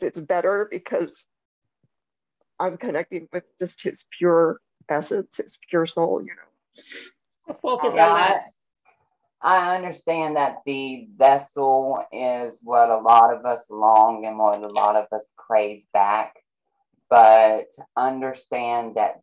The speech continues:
Speaker 3: that's just the shell that held everything that was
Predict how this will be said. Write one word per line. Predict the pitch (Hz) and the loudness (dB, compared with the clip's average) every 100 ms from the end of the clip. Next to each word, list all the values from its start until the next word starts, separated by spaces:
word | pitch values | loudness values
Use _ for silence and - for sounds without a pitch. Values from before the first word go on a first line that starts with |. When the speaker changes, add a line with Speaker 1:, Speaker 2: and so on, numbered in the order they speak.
| _ | _
Speaker 3:
that's | 131 143 175 175 _ _ - | -2 0 0 -6 _ _ -16
just | 170 - _ | -16 -16 _
the | 156 | -16
shell | 139 - - 143 156 151 131 113 | -16 -10 0 4 6 4 2 0
that | 117 - - | 0 0 -2
held | 147 151 139 | 2 2 2
everything | 135 139 147 139 139 123 123 113 | 0 -2 -4 -8 -6 -6 -6 -6
that | 104 | -6
was | 113 113 | -6 -8